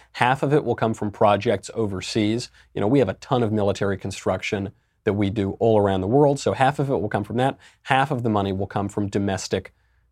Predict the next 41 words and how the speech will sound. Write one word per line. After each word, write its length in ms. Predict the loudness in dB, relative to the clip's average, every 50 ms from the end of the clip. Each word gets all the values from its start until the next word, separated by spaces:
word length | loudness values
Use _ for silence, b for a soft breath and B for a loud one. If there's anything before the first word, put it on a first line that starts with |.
| _ _
projects, 680 | -8 2 4 4 4 4 2 0 -4 -8 -8 -10 -6 -2
which 180 | -2 0 2
means 400 | 4 4 6 6 4 2 0 -2
that 140 | -2 -4 -4
certain 360 | -4 2 2 2 4 4 0
congressmen 720 | 0 2 2 4 4 4 4 2 2 0 -2 -6 -6 -6
are 140 | -4 -4 -2
going 240 | 0 2 2 2 0
to 80 | -2 -2
be 240 | -2 -2 -2 -4
extremely 480 | -6 -10 -10 -2 2 2 2 4 2 0
ticked 280 | 0 -2 -4 -2 2 4
off 340 | 4 4 4 2 0 -4 b b b b b b
because 280 | -4 0 2 2 2
they're 160 | 4 2 2
losing 360 | 4 2 2 2 2 0 0 2
their 200 | 0 0 0 0
earmarks. 540 | 0 0 2 2 0 0 -4 -6 -16 -18 -20 b b b b b
And 100 | b -6
the 60 | -2 2
White 200 | 2 2 4 4
House 220 | 2 2 2 0
is 80 | -4 -2
gonna 180 | -2 -2 0
need 180 | 0 -2 -4 -2
to 80 | -2 -4
massage 480 | -2 -2 0 2 4 6 6 4 2
that 260 | 2 0 0 0 0 -4
and 120 | -4 -4
work 240 | -2 -2 -2 -2 -2
with 240 | -4 -4 -4 -4 -2
Congress, 580 | 0 2 2 2 2 0 -2 -4 -4 -6 -8 b b b b b b
which 300 | -2 -2 -2 -2 -6 0
they've 260 | 0 0 0 0 -4 -12 _ _ _
not 320 | -8 0 2 2 2 2 2
been 180 | 0 -2 -2
extremely 520 | -2 -8 -10 -10 -4 -2 -2 0 0 -2 -2
successful 500 | -4 -4 -2 -2 -2 -2 -2 -2 -2 -2
at 140 | -2 -2 -2
so 180 | -2 -4 -4
far, 320 | -2 -4 -2 -2 -2 -4